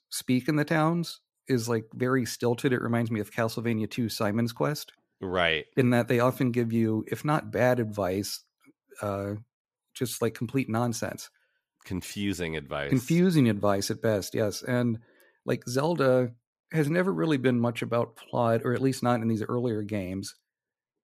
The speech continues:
Speaker 1: And even then, unless you knew a friend that had played it or got the hint guide or something, you're just,
Speaker 2: Mm-hmm.
Speaker 1: uh, like a lot of games at the time, you're just dropped in there with no idea of what to do, except Zelda's sleeping, and you gotta collect all,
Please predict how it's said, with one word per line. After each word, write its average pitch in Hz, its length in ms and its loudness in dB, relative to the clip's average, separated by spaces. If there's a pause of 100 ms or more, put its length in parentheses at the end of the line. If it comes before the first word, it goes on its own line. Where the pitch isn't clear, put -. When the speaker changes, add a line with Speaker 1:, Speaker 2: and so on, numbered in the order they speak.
Speaker 1:
And 123 160 2
even 165 340 2
then, 104 520 0 (720)
unless 123 300 0
you 127 60 2
knew 123 220 4
a 117 60 4
friend 117 260 0
that 113 80 4
had 104 160 -2
played 113 260 2
it 110 140 6
or 104 100 0
got 110 280 0
the 104 120 0
hint 117 280 -2
guide 113 300 2
or 110 60 0
something, 101 600 -4 (440)
you're 139 140 -2
just, 117 300 0
Speaker 2:
Mm-hmm. 87 80 -2
Speaker 1:
uh, 117 220 2
like 127 160 4
a 120 40 4
lot 127 180 8
of 117 260 4
games 120 260 2
at 101 80 -2
the - 60 -12
time, 151 260 2
you're 110 100 2
just 135 160 -4
dropped 107 300 2
in 104 80 0
there 107 120 0
with 95 140 -6
no 107 200 0
idea 104 360 2
of 101 180 -2
what 101 200 -2
to - 80 -12
do, 104 360 -2 (460)
except 110 360 -2
Zelda's 131 400 4
sleeping, 110 520 2 (680)
and 104 500 0
you 104 100 -4
gotta 107 260 0
collect 113 400 0
all, 107 320 0